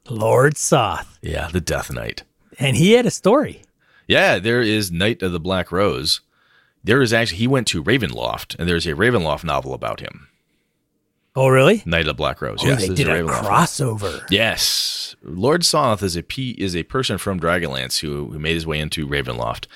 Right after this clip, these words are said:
Speaker 2: But he was a Knight of Solamnia who, um, <clears throat> was cursed. And, uh, he ends up falling in love with Kitiara, and it's, it's pretty, he, he's a cool, cool bad guy.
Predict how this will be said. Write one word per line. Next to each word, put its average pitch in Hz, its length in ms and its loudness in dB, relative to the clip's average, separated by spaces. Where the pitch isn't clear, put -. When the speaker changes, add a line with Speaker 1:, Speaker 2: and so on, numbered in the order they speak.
Speaker 2:
But 85 120 -2
he 113 120 4
was 139 160 4
a 87 80 2
Knight 85 180 0
of 82 80 -2
Solamnia 80 580 -4
who, 69 340 -6
um, 62 300 -6
<clears throat> 123 300 2
was 82 140 -4
cursed. - 540 -2
And, 76 420 -4
uh, 73 520 -2
he 95 160 -4
ends 87 120 -2
up 82 60 -4
falling 87 300 0
in 80 80 -2
love 82 280 0
with 76 280 -8
Kitiara, 87 580 0
and 73 80 -8
it's, - 560 -6
it's - 640 -8
pretty, 95 500 0
he, 110 200 -4
he's 147 180 2
a 170 80 2
cool, 131 480 4
cool 107 380 2
bad 85 340 0
guy. 60 360 -6